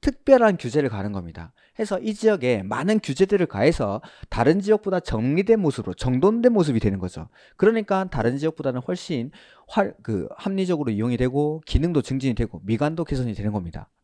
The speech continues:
이렇게. 다만 이 강화하는 규정들은 너무 많습니다. 삼천육백마흔다섯 가지나 되기 때문에 이걸 다 기억할 수는 없어서 우리는 완화되는 아홉 개를 공부를 할 겁니다. 완화되는 아홉 개.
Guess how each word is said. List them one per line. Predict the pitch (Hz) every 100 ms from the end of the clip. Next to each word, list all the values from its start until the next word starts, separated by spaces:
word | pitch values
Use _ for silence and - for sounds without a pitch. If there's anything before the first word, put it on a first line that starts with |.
| -
이렇게. | 92 101 185 - -
다만 | - 107 143 123 - _ _ _ -
이 |
강화하는 | 208 - 113 170 214 220 220
규정들은 | 180 165 110 120
너무 | 135 226
많습니다. | 170 113 127 120 90 85 _ -
삼천육백마흔다섯 | - - 208 - 214 165 - 196 165 190 175 185 214
가지나 | 196 165 131
되기 | 110 123
때문에 | 175 175 117 98
이걸 | - 185 208
다 | 185
기억할 | - - 170 190
수는 | - 147 -
없어서 | 107 202 185 151 101
우리는 | 117 175 170 120 156 - - -
완화되는 | 110 135 175 180 185 185 -
아홉 | 226 233 -
개를 | 120 104
공부를 | 117 113 123
할 | 110
겁니다. | 101 90 76 _
완화되는 | 101 117 113
아홉 | 135 147
개. | - 87 120